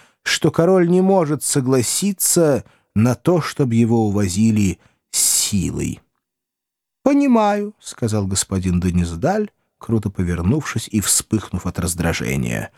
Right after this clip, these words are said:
«Мы рискуем, и нам же придётся нести ответственность в случае неудачи». И он исчез вместе со своим заговором, подобно блуждающему огню.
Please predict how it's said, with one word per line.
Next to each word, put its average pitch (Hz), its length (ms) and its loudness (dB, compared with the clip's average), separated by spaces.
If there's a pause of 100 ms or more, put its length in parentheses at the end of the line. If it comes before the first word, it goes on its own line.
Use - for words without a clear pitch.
(380)
«Мы 139 180 4
рискуем, 233 680 2
и 170 200 2
нам 196 400 2
же 202 120 -6
придётся 131 460 0
нести 117 360 0
ответственность 131 1160 0 (400)
в - 60 -4
случае 95 760 0 (460)
неудачи». 90 920 -2 (1120)
И - 80 2
он 247 200 2
исчез - 520 -2
вместе 104 320 -2
со 92 140 -4
своим 85 340 -2
заговором, 113 720 0 (380)
подобно 104 420 2
блуждающему 90 880 -2
огню. 62 420 -6